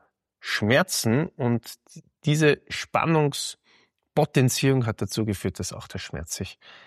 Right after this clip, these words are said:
eigentlich vermehrt hat. Und grundsätzlich ist das auch sehr logisch, denn, ähm, wir müssen zuerst die Spannung in einem Milieu reduzieren, das eben unter massiver Spannung steht. Und Schmerz ist ja eigentlich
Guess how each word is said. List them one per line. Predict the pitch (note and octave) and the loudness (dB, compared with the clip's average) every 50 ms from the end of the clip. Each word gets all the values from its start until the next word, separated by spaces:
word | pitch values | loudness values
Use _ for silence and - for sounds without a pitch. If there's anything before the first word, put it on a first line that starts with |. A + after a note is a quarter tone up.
| - _ _ | -20 _ _
eigentlich | - - G#2+ A2+ C3+ B2 G#2+ G#2 G2 - | -2 0 2 2 2 2 2 0 -2 -4
vermehrt | - - F#2 F2+ F2+ F#2 F#2 - - | -6 -6 -4 -2 0 -2 -2 -4 -6
hat. | - - - - - _ _ _ _ _ _ _ _ _ _ _ _ _ _ _ _ _ _ | -12 -12 -12 -18 -20 _ _ _ _ _ _ _ _ _ _ _ _ _ _ _ _ _ _
Und | - D3 C#3+ C3+ - - _ _ _ _ _ _ | 2 2 2 2 0 -8 _ _ _ _ _ _
grundsätzlich | - C3+ D3+ A3 B3+ - C4+ C3 - - B2+ | 4 4 6 6 6 4 2 2 2 0 0
ist | C3+ C3 - - | 2 2 0 0
das | C3 - | 0 0
auch | - A2+ | -2 -2
sehr | - - - G#2 | -2 0 2 4
logisch, | G2 G2 A2+ D3 F3 - A#2 C#3+ - - - _ _ _ _ _ _ _ _ _ _ _ _ _ - | 4 6 6 4 6 4 4 2 2 0 -8 _ _ _ _ _ _ _ _ _ _ _ _ _ 0
denn, | A#2+ A#2 A#2+ A#2+ A#2+ B2 - - - | 2 4 6 6 6 4 4 0 0
ähm, | - B2 A2+ A2+ A2 A2 | 0 2 4 6 6 6
wir | B2 B2 | 6 8
müssen | C3+ D3+ D#3+ - - D#3+ C#3+ | 6 6 6 4 2 0 0
zuerst | - - - A#2+ - A#2 - - - | 0 0 -2 -2 -2 -2 -6 -4 -4
die | A2 | -4
Spannung | - - - - - _ - C#3+ G3 A#3+ A#3+ G#3 F3 | -4 -4 -8 -10 -6 _ 0 0 2 2 2 4 4
in | D3+ C3+ B2 | 4 4 4
einem | A#2+ A#2 A2 A2 | 4 6 6 6
Milieu | A2 G#2+ G#2 G2+ G2 G#2 A2 C3+ D#3+ F#3 G3+ G3 _ _ - - - - - - _ _ - | 6 6 4 6 6 8 8 8 6 4 2 0 _ _ -20 -20 -20 -20 -20 -20 _ _ -4
reduzieren, | B2+ B2 B2+ B2 A#2 - - - - D#3 D#3 | 2 4 4 4 4 2 2 2 4 6 6
das | C#3 - - | 4 2 2
eben | - C#3+ B2 B2+ - | 0 2 2 2 4
unter | - C#3 A#2+ - A2+ | 2 0 2 4 2
massiver | G#2 G#2 G#2 G2 - - A#2 - G#2 G2+ | 2 4 2 0 2 0 0 0 0 -4
Spannung | - - - G#2 G#2+ A#2 C3+ D3 D3 | -4 -6 -6 -4 -2 0 0 0 0
steht. | - - - B2 A#2+ C3+ C3 - | -2 0 2 4 4 4 2 -2
Und | A2+ G#2+ | -6 -6
Schmerz | - - - - A2+ G#2+ A2+ A2+ C3+ - - | -4 -6 -6 -2 2 2 2 2 2 0 0
ist | C3+ B2 - | 0 0 0
ja | - - - | -2 -4 -2
eigentlich | - A2+ B2 C3 B2 A#2 A#2+ A2+ - | -2 0 2 2 2 2 0 -2 -4